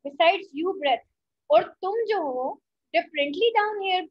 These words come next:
मतलब वो कर रही हो। अब वो you, she is also a part of the tradition। वो कहती है, "तुम भी तो इस पार्ट, मतलब वो जो speaker है वो अपने आप से बात करती है कि भाई तुम भी तो इसी society का part हो ना, तो तुम तो बहुत differently behave कर रही हो।" लेकिन ये औरत जो इसके अंदर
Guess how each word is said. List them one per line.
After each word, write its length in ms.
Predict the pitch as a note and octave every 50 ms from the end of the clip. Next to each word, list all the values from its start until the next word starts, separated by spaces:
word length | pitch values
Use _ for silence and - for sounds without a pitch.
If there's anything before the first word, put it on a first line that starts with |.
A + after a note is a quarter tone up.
| _ _ _ _ -
मतलब 380 | C#4+ C4+ C4+ C#4+ C#4+ C#4+ D#4+ D4
वो 80 | D#4+ D#4
कर 220 | D#4 - C4+ C4
रही 140 | B3+ C4 C4
हो। 180 | C4+ D4 D4 - - _ _ _ _ - E4
अब 80 | F4
वो 160 | F4 F#4+ G#4+
you, 440 | G4+ D4+ C4+ D4+ E4+ F#4 G#4 A#4+ A#4+
she 260 | - - F#4 F#4 G#4
is 100 | G4+ - -
also 260 | D4 D#4 E4 D#4+ G#4+
a 120 | A4 A4+ A4+ F#4
part 200 | E4 E4 E4+ F4
of 80 | F#4 F4
the 160 | E4+ F4+ F4+
tradition। 460 | - E4+ D4+ C#4 C4+ C4 - D4 C#4+
वो 60 | D#4
कहती 240 | - D#4+ E4 F4 G4
है, 60 | A4
"तुम 340 | G#4 _ _ - E4 E4+ F4
भी 100 | G4 G#4+
तो 180 | G#4 A4+ A4+ A4
इस 80 | G4 -
पार्ट, 240 | - F4+ E4+ E4 E4 D#4+ _ _ _ _ - C#4+
मतलब 220 | C#4+ D4+ F4 E4+
वो 60 | F4
जो 120 | E4+ F4+ F4
speaker 480 | - - D#4+ D4+ D4+ D4 F4+ F#4+ F#4
है 140 | E4+ E4 E4+
वो 100 | F4 F4+
अपने 220 | E4 - E4 E4+
आप 180 | E4+ D4+ C#4+ C#4+ C#4+
से 120 | - F4+
बात 200 | D4+ D#4 C#4+ C#4+
करती 460 | C#4+ - D4 C#4 C#4+ _ - C#4 C#4
है 180 | B3+ A#3+ C4 E4+ - _ _ _ _ _ _ _ _
कि 60 | -
भाई 160 | C#4+ C4+ A4+ G4+
तुम 300 | G#4+ - F#4+ F#4 F4+ F#4
भी 80 | G#4+
तो 180 | A4 G#4+ A#4+ A4
इसी 160 | G#4 G#4 A4
society 460 | G#4+ - G4 - F4 D#4+ D#4+ - F4+
का 100 | E4 F#4
part 320 | F4+ - D#4 D4 C#4+ C#4 C#4
हो 80 | B3+
ना, 140 | A#3+ B3+ E4 - _ _ _ _ _ _ -
तो 60 | G#4
तुम 280 | G#4 - - G#4 G#4 A4
तो 160 | G#4+ A#4 G#4
बहुत 180 | G4 G#4 G#4+ -
differently 760 | G#4 G4 G4 F#4+ F#4 F#4 F#4+ F#4+ F#4+ G4 A4+ A4+ A#4 A4 -
behave 300 | G#4 G4 G4 F#4+ F4 F4+
कर 280 | F4+ _ - D#4+ D4
रही 80 | D4 D4+
हो।" 80 | D4+ D4+
लेकिन 380 | D4+ D#4+ D#4+ G4 F4+ F4 B3+ -
ये 160 | D4 E4 G4+
औरत 280 | G#4 F#4+ F#4 F4+ F#4 F4
जो 140 | - F4+ F4+
इसके 260 | F4+ F4+ _ F4+ E4+
अंदर 380 | D#4 D#4 D4+ E4 E4+ F#4 F#4+